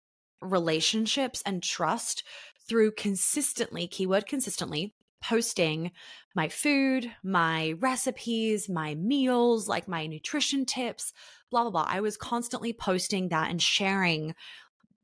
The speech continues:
my journey, essentially. I, many, some of you might have, might, might have followed me back then. I went through my jaw surgery. I had a lot going on at that time. Um,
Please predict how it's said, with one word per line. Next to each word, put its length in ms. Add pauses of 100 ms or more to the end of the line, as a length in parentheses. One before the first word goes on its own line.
(120)
my 240
journey, 500
essentially. 600 (380)
I, 480
many, 300
some 140
of 100
you 100
might 160
have, 180 (140)
might, 220 (100)
might 140
have 80
followed 220
me 100
back 220
then. 260 (340)
I 80
went 180
through 120
my 140
jaw 300
surgery. 680
I 60
had 160
a 60
lot 400
going 280
on 120
at 60
that 160
time. 540
Um, 520